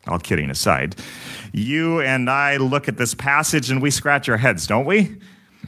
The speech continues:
We might, depending on how we were raised, be a little bit uptight about what we think some people ought to do or ought not to do on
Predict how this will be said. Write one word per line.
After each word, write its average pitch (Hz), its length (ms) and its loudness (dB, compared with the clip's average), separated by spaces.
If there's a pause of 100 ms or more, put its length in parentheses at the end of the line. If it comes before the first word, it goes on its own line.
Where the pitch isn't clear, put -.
(140)
We 151 200 4
might, 165 420 2
depending 165 380 2
on 147 160 4
how 160 260 2
we 156 160 2
were 135 80 4
raised, 156 400 2
be 143 80 0
a 143 80 4
little 233 380 2
bit 196 180 2
uptight 160 400 2
about 143 220 2
what 135 120 2
we 131 120 2
think 160 320 0
some 175 340 2
people 165 340 2
ought 156 300 0
to 165 100 0
do 165 260 2
or 147 280 4
ought 156 240 2
not 151 400 0
to 156 140 2
do 151 420 2
on 139 380 2